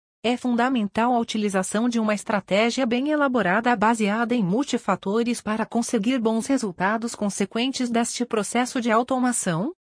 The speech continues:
Tudo precisa estar ligado. O sei de uma empresa, independente do seu tamanho, precisa de fato conectar com um bom plano de vendas baseada nesse novo normal,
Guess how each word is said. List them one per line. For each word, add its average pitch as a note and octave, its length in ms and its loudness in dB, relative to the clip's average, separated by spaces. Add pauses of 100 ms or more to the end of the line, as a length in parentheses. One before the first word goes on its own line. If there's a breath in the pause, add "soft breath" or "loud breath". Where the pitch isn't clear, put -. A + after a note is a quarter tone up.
(140)
Tudo A#3 240 0
precisa A#3 420 -2
estar A#3 320 2
ligado. A#3 560 0 (380)
O B3 100 0
sei A#3+ 260 0
de A#3 100 -2
uma G3 180 2
empresa, F#3+ 640 0 (200)
independente A3+ 800 0
do G#3 120 -2
seu G#3+ 220 -2
tamanho, A3 600 0 (220)
precisa A#3+ 520 -2
de A3 100 -2
fato A#3+ 320 0
conectar A3 540 -2
com C4 120 -2
um G#3+ 180 0
bom A#3+ 200 2
plano C4+ 340 0
de G#3 140 0
vendas A#3+ 400 0
baseada A#3 600 0
nesse A#3 320 0
novo G#3 280 2
normal, G#3 560 2